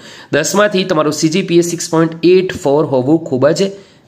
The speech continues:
જરૂરી છે. તો એ તમારે દોસ્તો ખાસ ધ્યાન રાખવાનું રહેશે. અ, બીજું છે અહીંયા તમે જોઈ શકો છો mechanical માટે, તો એમાં પણ degree માંગેલું છે. સિક્સટી ફાઈવ percent minimum અથવા સિક્સ પોઇન્ટ એટ ફોર તમારા જે સી જી પી એ છે એ હોવા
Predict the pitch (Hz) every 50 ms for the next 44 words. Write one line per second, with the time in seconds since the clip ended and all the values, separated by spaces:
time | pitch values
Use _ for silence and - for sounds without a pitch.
0 | _ - - 107 107 117 117 123 127 127 - - 117 110 - 127 123 127 143 131
1 | 135 131 143 143 143 - - - - - 131 123 123 117 120 120 127 127 131 127
2 | 127 120 123 131 123 123 127 127 127 127 123 - 196 202 202 - - - - -
3 | - - - - - 135 131 131 135 131 160 185 165 240 254 - - 220 226 -
4 | - - - - _ - 139 151 156 160 165 165 165 175 180 170 160 160 165 170
5 | 180 170 180 175 180 202 180 160 139 135 127 170 170 170 170 175 170 170 165 160
6 | 180 185 170 170 143 143 147 147 147 160 165 165 143 135 139 131 143 143 170 190
7 | 170 - - - - - - - 120 120 123 139 151 165 165 160 208 208 - -
8 | 160 156 - 170 165 160 165 151 151 151 160 156 175 170 160 143 139 139 151 156
9 | 170 175 180 - 127 143 135 131 - 156 - - - 175 165 156 143 131 131 -
10 | 160 175 190 180 - - - - - - _ - 131 139 147 151 160 156 151 147
11 | 156 160 165 175 175 175 - - - - _ _ _ _ _ _ _ _ _ -
12 | - _ _ - - - 190 190 185 233 233 185 202 180 170 - - 180 196 180
13 | - - - - - 131 139 143 139 135 - 127 117 123 131 147 165 - -